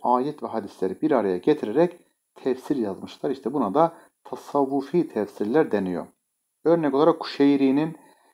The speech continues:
Letaifül İşarat bi Tefsiril Kur'an, Ebu Abdurrahman Es-Sülemi'nin Hakaikut Tefsir,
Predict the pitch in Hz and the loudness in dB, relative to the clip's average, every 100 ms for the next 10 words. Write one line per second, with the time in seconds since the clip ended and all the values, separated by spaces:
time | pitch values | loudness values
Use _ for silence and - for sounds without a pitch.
0 | _ - 127 127 175 185 180 - 170 - | _ -2 -2 2 4 4 4 2 0 0
1 | 135 - 143 143 147 151 151 131 123 123 | -2 6 8 8 8 6 2 -10 -2 0
2 | 120 - 110 101 - 135 - 143 147 147 | 0 -2 -2 -2 -4 -2 4 4 4 -2
3 | - _ _ 139 147 165 156 160 156 160 | -16 _ _ -2 4 4 4 2 2 2
4 | 147 135 - 127 127 127 120 120 123 - | 0 -2 -2 0 2 2 2 0 -4 -8
5 | - - - 156 - - 127 - - 104 | -10 -4 4 4 4 -2 -6 -8 -8 -10
6 | - - 143 143 | -8 0 0 0